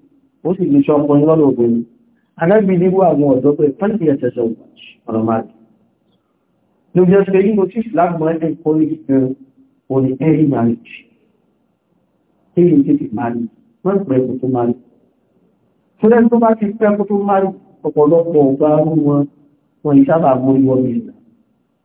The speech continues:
Ó jọ ọkùnrin yìí o, ó jọ obìnrin. Torí pé àdámọ́ mọ̀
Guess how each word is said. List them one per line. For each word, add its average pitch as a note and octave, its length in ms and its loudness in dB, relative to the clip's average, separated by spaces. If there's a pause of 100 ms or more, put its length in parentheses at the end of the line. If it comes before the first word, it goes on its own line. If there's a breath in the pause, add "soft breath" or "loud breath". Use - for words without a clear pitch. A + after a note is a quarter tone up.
(1600)
Ó E3+ 60 4
jọ E3+ 180 2
ọkùnrin C#3 320 2
yìí C3+ 100 6
o, B2+ 100 0 (840)
ó C#3 60 -6
jọ C#3 120 -4
obìnrin. A#2+ 260 -4 (720)
Torí C4+ 160 4
pé D4 100 4 (140)
àdámọ́ C4 720 4 (220)
mọ̀ F#3+ 160 -2